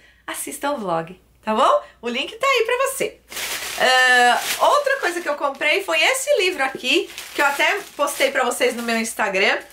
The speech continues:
É um livro da Dulce Candy. Ela é uma youtuber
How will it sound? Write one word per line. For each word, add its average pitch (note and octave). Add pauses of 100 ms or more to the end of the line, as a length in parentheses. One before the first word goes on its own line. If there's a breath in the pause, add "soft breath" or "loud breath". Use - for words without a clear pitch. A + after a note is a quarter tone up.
(420 loud breath)
É A#3+
um C4
livro D4+
da C4+
Dulce F#4+
Candy. B3
Ela F4+
é D#4+
uma D4
youtuber C4+